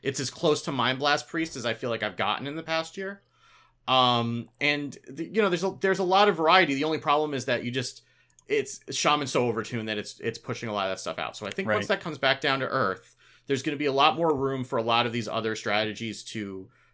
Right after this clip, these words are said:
Speaker 1: to come in and have room to, uh, to, to experiment with some of these things,
Speaker 2: Yeah.
Speaker 1: which will be good.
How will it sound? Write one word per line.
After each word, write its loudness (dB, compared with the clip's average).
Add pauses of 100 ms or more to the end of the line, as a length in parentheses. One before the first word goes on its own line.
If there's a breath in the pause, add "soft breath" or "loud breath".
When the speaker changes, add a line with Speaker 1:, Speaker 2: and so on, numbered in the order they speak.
Speaker 1:
to -4
come -2
in -2
and -2
have -2
room -6
to, -4
uh, 0
to, -8 (180)
to -4
experiment -2
with -10
some -10
of -14
these -14
things, -4
Speaker 2:
Yeah. 2 (500 loud breath)
Speaker 1:
which 0
will 0
be -2
good. -2